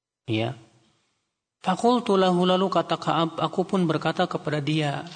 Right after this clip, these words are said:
"Ya fulan, law annaka ishtaraita himaran yaqika minar ramda."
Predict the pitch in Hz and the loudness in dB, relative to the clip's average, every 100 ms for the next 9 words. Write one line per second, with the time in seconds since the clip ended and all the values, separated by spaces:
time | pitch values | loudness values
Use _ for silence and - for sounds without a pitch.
0 | - 160 160 - 131 110 95 92 101 - | -6 -4 -4 -2 -2 0 -2 -6 -12 -20
1 | _ _ _ _ _ _ _ - 165 180 | _ _ _ _ _ _ _ -2 0 2
2 | 220 220 208 180 - - 151 180 196 175 | 2 2 2 0 -2 0 0 2 0 -2
3 | - 147 131 131 151 156 170 180 208 - | -2 -2 0 2 2 2 2 0 -4 -12
4 | - - - 185 - 262 - 165 135 120 | -20 -10 -4 -2 0 0 0 -2 0 -2
5 | 113 107 95 92 104 131 | 0 0 -2 -2 -2 -4